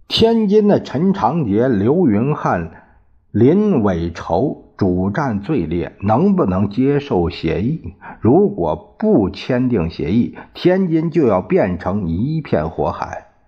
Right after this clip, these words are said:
但是万一天津坚决抵抗，要能挫败共军的锐气呢？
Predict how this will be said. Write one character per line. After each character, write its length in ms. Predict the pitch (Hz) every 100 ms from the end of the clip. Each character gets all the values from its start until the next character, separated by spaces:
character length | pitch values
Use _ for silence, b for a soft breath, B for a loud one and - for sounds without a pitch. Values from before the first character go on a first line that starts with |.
| _
但 280 | - - 80
是 280 | - - - _
万 340 | 131 147 98 107
一 60 |
天 260 | 107 - 156
津 280 | 131 131 123
坚 460 | - 175 170 180
决 200 | - 92
抵 220 | 101 78 65
抗， 380 | - 113 76 B B B
要 280 | 131 113
能 220 | 85 98 117
挫 280 | - 160
败 180 | 95 92
共 280 | 95 160 98
军 160 | 117 151
的 60 |
锐 340 | 165 190 156 98
气 220 | 113 98
呢？ 180 | 90